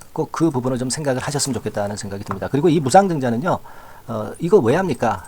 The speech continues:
주가가, 아, 시원찮을 때 이제 주가 관리를 위해서 하기도 하지만, 어, 잉여금이, 회사의 잉여금이 그 주주한테로 이전이 되는 효과가 있어요. 그러니까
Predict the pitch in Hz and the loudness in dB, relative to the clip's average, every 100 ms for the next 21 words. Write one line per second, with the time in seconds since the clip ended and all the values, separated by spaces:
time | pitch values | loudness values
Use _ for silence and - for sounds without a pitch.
0 | - - - 156 170 156 - - - 98 | -10 0 4 6 6 2 -4 -20 -12 -10
1 | 92 - 180 151 143 131 135 135 - 165 | -8 0 2 2 0 0 -2 -4 0 2
2 | - 110 160 185 185 143 120 - - 147 | 2 0 0 2 2 4 4 4 0 0
3 | 143 156 135 113 127 175 - - - - | -2 -2 -2 -2 -4 -6 -16 -20 -20 -20
4 | - - - - 95 101 - 147 220 220 | -20 -20 -20 -14 -14 -14 -4 4 8 10
5 | 175 165 160 156 170 120 - 196 180 139 | 8 6 4 2 6 12 12 10 4 2
6 | 147 139 127 139 160 151 - - - - | 2 2 0 0 -2 -4 -10 -20 -14 -8
7 | 117 107 104 - - - 208 190 - 156 | -6 -6 -10 -6 0 6 8 6 4 2
8 | 147 170 151 185 208 185 117 120 113 - | 4 2 0 4 4 4 2 0 0 -4
9 | 104 104 - 92 101 143 | -6 -6 -10 -12 -4 -4